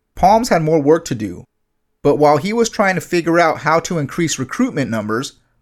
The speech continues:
the Dean and the Alliance set sail for Boston, both headed towards different directions. The Alliance was headed towards France, and the Dean sailed south, where she would soon capture the Viper.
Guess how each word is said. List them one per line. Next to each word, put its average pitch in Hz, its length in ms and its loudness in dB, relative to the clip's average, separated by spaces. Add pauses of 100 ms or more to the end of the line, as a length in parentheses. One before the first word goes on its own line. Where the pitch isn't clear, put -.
the 135 100 -2
Dean 185 440 -2
and 143 180 -2
the 139 120 4
Alliance 139 480 0
set 127 180 -2
sail 120 260 2
for 123 140 -4
Boston, 143 640 0 (640)
both 202 260 2
headed 131 240 0
towards 120 220 -6
different 123 260 -4
directions. 120 640 -2 (1400)
The 151 180 2
Alliance 185 460 2
was 185 160 -4
headed 175 260 0
towards 135 240 -2
France, - 540 -6 (460)
and 135 140 -4
the 135 80 2
Dean 170 320 -2
sailed 131 340 0
south, 151 460 0 (120)
where - 120 -2
she - 180 -4
would 151 140 0
soon 185 280 -4
capture 123 380 -2
the 117 100 -6
Viper. 139 520 -2